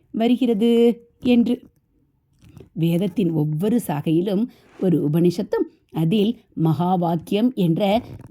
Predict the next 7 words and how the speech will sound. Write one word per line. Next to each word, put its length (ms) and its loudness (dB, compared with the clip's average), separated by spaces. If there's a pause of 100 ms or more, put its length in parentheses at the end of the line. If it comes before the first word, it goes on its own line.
ஜீவ 380 2 (720)
பிரம்ம 500 2 (840)
அபேத 540 2
வாசகமும் 680 -2 (220)
உண்டு. 320 2 (440)
ஆதியில் 580 0 (240)
மொத்தம் 460 0